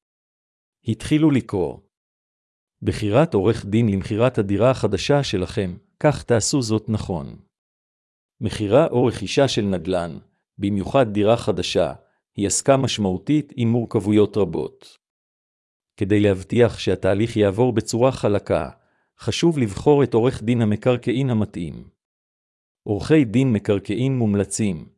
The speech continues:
כאלה שיעזרו לכם לנווט בין שלל השיקולים חיוניים במהלך מכירת הדירה החדשה שלכם,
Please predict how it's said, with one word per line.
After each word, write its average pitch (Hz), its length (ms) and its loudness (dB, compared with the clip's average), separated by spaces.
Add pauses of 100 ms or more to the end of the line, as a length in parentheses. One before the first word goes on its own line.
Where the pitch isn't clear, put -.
(340)
כאלה 127 320 2
שיעזרו 101 500 2
לכם 135 280 0
לנווט 107 460 0
בין 107 200 -2
שלל 135 240 0
השיקולים 113 540 -2
חיוניים 110 560 0
במהלך 104 440 0
מכירת 113 460 -2
הדירה 101 320 2
החדשה 120 500 0
שלכם, 85 580 -6